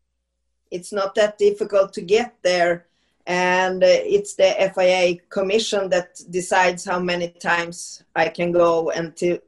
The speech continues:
to watch country, country I will go every year. So I have been two times,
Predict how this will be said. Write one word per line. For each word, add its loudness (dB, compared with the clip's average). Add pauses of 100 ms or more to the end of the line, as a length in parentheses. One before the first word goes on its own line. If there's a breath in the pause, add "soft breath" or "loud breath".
(160)
to 0
watch 0
country, -6 (120)
country -4 (180)
I 2
will -2
go 2 (120)
every -4
year. -4 (580 soft breath)
So 4 (280)
I 4 (100)
have 2
been -2 (800)
two -2
times, -2